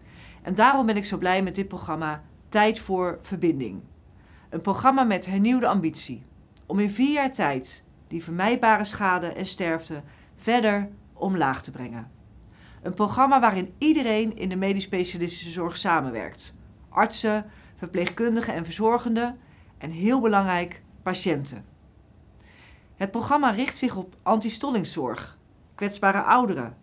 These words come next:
en het belangrijke gesprek dat zorgverleners onderling en met hun patiënten moeten voeren. En dat gebeurt door te kijken wat er wel goed gaat in deze zorg en hoe anderen daar dan van kunnen leren.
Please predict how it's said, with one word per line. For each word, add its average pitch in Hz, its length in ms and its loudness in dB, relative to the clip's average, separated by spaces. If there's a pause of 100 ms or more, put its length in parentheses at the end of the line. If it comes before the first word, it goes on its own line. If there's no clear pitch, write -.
(420)
en 190 140 -4
het 190 140 -4
belangrijke 254 600 2
gesprek 196 560 -6
dat 147 140 -8
zorgverleners 220 760 -2
onderling 190 580 0 (320)
en 262 160 2
met 247 140 2
hun 220 160 2
patiënten 196 460 -2
moeten 170 220 -6
voeren. 120 440 -8 (1000)
En 156 160 -6
dat 262 200 2
gebeurt 196 600 -2
door 170 120 -4
te 170 120 -10
kijken 165 380 -2
wat 170 140 -6
er 180 180 -6 (100)
wel 233 300 4
goed 208 240 -6
gaat 135 280 -4
in 151 80 -8
deze 131 280 -8
zorg 113 480 -12 (440)
en 214 120 0
hoe 220 240 4
anderen 277 340 4
daar 196 160 2
dan 190 240 4
van 208 140 -4
kunnen 196 220 -2
leren. 131 400 -6